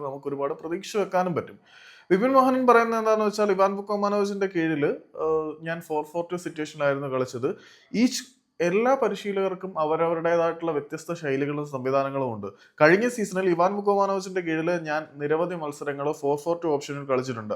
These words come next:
ആ സമയത്ത് എനിക്ക് മുന്നിൽ രണ്ട് ഓപ്ഷനുകളാണ് ഉണ്ടായിരുന്നത്. ഏഹ്, പക്ഷേ ഈ ഒരു സമയത്ത് മിഖായൽ ഷെഹ്റയുടെ സീസണിലേക്ക് വരുമ്പോൾ വൈഡ്, വൈഡ് റേഞ്ചസിൽ കളിച്ചുകൊണ്ടിരിക്കുന്ന, അതായത് വിങ്ങുകളിലൂടെ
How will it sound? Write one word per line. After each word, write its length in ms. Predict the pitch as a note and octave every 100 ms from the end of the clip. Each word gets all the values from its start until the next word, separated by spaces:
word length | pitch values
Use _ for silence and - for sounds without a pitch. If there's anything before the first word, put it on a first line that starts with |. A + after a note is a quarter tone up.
| -
ആ 140 | E3 A3+
സമയത്ത് 500 | B3 G#3 E3+ E3 F#3
എനിക്ക് 300 | E3 D#3+ F3 D3+
മുന്നിൽ 260 | D3 D#3+ C3+
രണ്ട് 260 | C3 C#3 D#3
ഓപ്ഷനുകളാണ് 600 | C3+ - C#3 C#3 C3 B2
ഉണ്ടായിരുന്നത്. 500 | A#2 A#2 A#2 A2+ C#3 G#3+ - _ _ _ _ _
ഏഹ്, 280 | - F3+ F#3+ - _ -
പക്ഷേ 320 | A3 B3+ A#3+ - -
ഈ 120 | A3 C4
ഒരു 160 | B3+ G#3+
സമയത്ത് 460 | F3 D#3 C#3 G2+ - _ _
മിഖായൽ 460 | C#3+ D#3+ D#3+ G#3 A#3+
ഷെഹ്റയുടെ 420 | A#3+ A3 G#3 G3+
സീസണിലേക്ക് 540 | G3+ F#3+ F#3 F3+ F#3 F#3
വരുമ്പോൾ 320 | E3+ E3+ F3
വൈഡ്, 360 | D#3 D#3+ F#3+ G#3+ G#3+ - - C#3
വൈഡ് 640 | C#3 D3 E3+ A3 A#3 G3 A#3+ - -
റേഞ്ചസിൽ 420 | D#3+ E3 E3+ F3+ F3+
കളിച്ചുകൊണ്ടിരിക്കുന്ന, 600 | D#3+ D3+ D#3 D3+ C#3+ C#3+
അതായത് 200 | D#3 G#3+ - - - _ C#3+
വിങ്ങുകളിലൂടെ 840 | D#3 E3+ G3+ A3+ A3 A3 G#3+